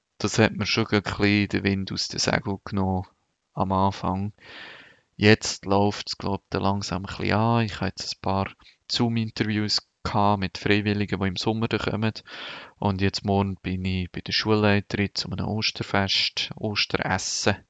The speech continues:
bei ihrer Familie eingeladen, weil die orthodoxen Christen feiern morgen Ostern. Äh, und am Dienstag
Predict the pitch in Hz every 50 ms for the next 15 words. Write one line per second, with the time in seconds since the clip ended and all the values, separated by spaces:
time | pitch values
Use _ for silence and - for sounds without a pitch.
0 | _ - - 104 90 73 - 87 104 110 107 110 101 107 101 - 107 101 104 101
1 | 101 104 101 104 104 107 107 - - - 101 101 104 107 - 107 110 107 110 -
2 | _ _ - - 98 95 - - 95 95 98 - - - - - 95 - - -
3 | - 98 - - 107 104 104 - - - 101 - - 95 98 101 95 95 - -
4 | - - - - - 101 95 98 104 101 95 95 98 101 107 - - - 107 110
5 | 113 - _ _ _ _ _ - - - - - - - - - - _ _ _
6 | _ _ - 101 95 95 95 95 92 95 92 98 92 95 - - - 104 98 92
7 | - - - - 95 - - - -